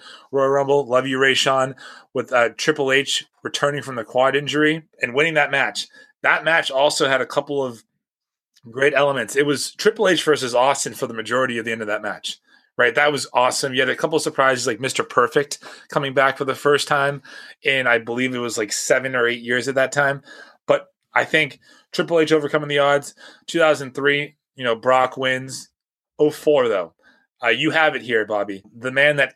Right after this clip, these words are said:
can never be mentioned again on W W E television because of the things that occurred after his professional wrestling career.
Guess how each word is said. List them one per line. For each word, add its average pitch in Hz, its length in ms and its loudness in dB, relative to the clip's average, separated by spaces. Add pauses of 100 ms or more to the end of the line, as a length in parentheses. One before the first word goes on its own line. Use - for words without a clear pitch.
can 143 220 -8
never 160 240 2
be 165 160 -4
mentioned 151 420 -2
again 139 260 0
on 120 140 -2
W 127 240 -2
W 127 260 -2
E 113 60 -4
television 110 680 -2 (200)
because 117 300 -2
of 120 80 -4
the 117 100 -2
things 120 260 -6
that 117 80 -2
occurred 117 280 0
after 123 440 2
his 107 160 -8
professional 113 480 -2
wrestling 113 320 -2
career. 104 380 -4